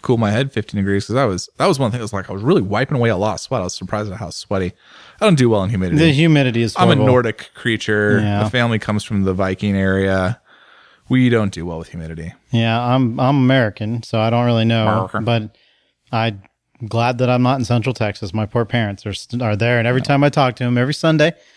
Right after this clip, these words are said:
Speaker 2: talk to the old parents, and they are, they've been s-, literally sweating it for the whole summer, as they do, and it's just gross.
Speaker 1: Yeah. Yeah, I'm right
Speaker 2: Everybody's
Speaker 1: there.
Speaker 2: like, "Oh, it rains in Portland. Must be humid." Like, oh, stop it.
Speaker 1: No.
Speaker 2: No.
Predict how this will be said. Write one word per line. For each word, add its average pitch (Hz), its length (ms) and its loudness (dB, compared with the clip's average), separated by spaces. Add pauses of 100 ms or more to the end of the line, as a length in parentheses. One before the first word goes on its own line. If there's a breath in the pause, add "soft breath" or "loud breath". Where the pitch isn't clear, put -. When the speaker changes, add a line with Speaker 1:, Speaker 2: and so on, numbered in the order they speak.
(140 soft breath)
Speaker 2:
talk 135 200 0
to 147 80 0
the 143 80 6
old 156 160 4
parents, 139 500 2 (540 soft breath)
and 113 240 2
they 123 220 2
are, 127 340 2
they've 123 300 0
been 131 180 2
s-, - 320 -8
literally 131 440 2
sweating 143 360 0
it 117 160 -6
for 107 160 -6
the 104 120 -2
whole 117 160 2
summer, 117 280 2
as 113 180 0
they 131 100 2
do, 104 260 0 (580 soft breath)
and 101 120 -2
it's 95 120 -4
just - 180 -4
gross. - 360 -8 (300)
Speaker 1:
Yeah. 101 240 -2 (800)
Yeah, 123 380 2 (360)
I'm 117 160 0
right 110 140 0
Speaker 2:
Everybody's 170 260 6
Speaker 1:
there. 160 100 2
Speaker 2:
like, 170 60 0
"Oh, 185 160 6
it 135 80 2
rains 143 280 2
in 120 80 0
Portland. 113 360 0
Must 120 200 0
be 113 100 -4
humid." 107 440 0 (120)
Like, 113 140 -12 (180)
oh, - 160 -10
stop - 400 -20
it. - 160 -20 (180)
Speaker 1:
No. 92 200 -6 (240)
Speaker 2:
No. 131 200 -8